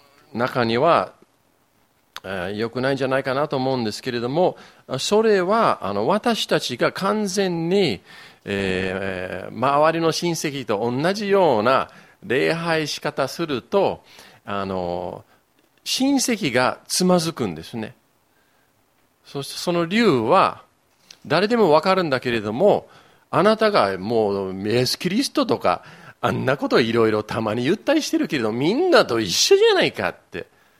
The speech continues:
あなたの神様、イエス・キリストって二番よって。私たちの神様、私たちのやり方が一番よって。だから結局、尊敬できなくなっちゃうんですね。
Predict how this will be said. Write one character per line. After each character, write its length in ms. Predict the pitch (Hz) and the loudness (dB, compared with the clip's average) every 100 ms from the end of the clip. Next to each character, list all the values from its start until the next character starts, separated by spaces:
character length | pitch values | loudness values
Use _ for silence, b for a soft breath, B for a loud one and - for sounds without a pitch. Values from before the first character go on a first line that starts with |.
| b b - | b b 0
あ 120 | 170 | 2
な 160 | 254 277 | 4 4
た 120 | 277 | 4
の 160 | 269 | 4
神 300 | 262 262 269 | 4 2 2
様、 440 | 247 240 165 110 - - | 2 2 4 2 0 -6
イ 160 | 113 196 | 2 2
エ 60 | |
ス・ 120 | 247 | 2
キ 120 | - 233 | -2 -2
リ 160 | 269 | 0
ス 80 | - | 2
ト 140 | 254 | 2
っ 80 | 175 | 2
て 140 | 117 107 | 0 -2
二 280 | 107 147 | -2 0
番 260 | 165 208 277 | 4 4 4
よ 240 | 147 95 - | 2 2 -2
っ 100 | - | -6
て。 200 | 85 - b b b b b | -6 -6 b b b b b
私 360 | 107 117 180 - | 0 2 0 2
た 120 | 349 | 0
ち 160 | - 311 | 2 2
の 220 | 156 - B _ _ | 2 2 B _ _
神 240 | - 143 135 | -4 0 2
様、 300 | 139 120 113 | 2 2 4
私 320 | 107 160 185 | 4 2 2
た 100 | 320 | 0
ち 60 | 285 | 2
の 80 | |
や 160 | 139 120 | 2 2
り 100 | 123 | 0
方 220 | - 151 | 0 0
が 180 | 104 95 | -2 -4
一 240 | 143 - 160 | -6 -4 0
番 260 | 185 123 | 0 0
よ 160 | 98 104 | -4 -8
っ 40 | |
て。 240 | - - 98 | -8 -8 -8
だ 40 | B B - | B B -4
か 40 | |
ら 80 | 220 | -2
結 200 | - 254 | 0 -4
局、 260 | 240 208 139 B B | -4 -2 -2 B B
尊 440 | - - 269 277 262 | -10 -2 0 0 -4
敬 420 | 277 262 254 233 b b - | -2 0 0 -2 b b -20
で 320 | 90 87 202 | -12 -2 0
き 140 | 320 | 0
な 100 | 269 | -2
く 100 | 226 | -4
な 100 | 95 | -8
っ 60 | 82 - | -10 -10
ち 120 | 90 | -12
ゃ 40 | |
う 60 | 80 | -12
ん 20 | |
で 80 | 85 | -14
す 100 | - | -12
ね。 180 | 113 | -10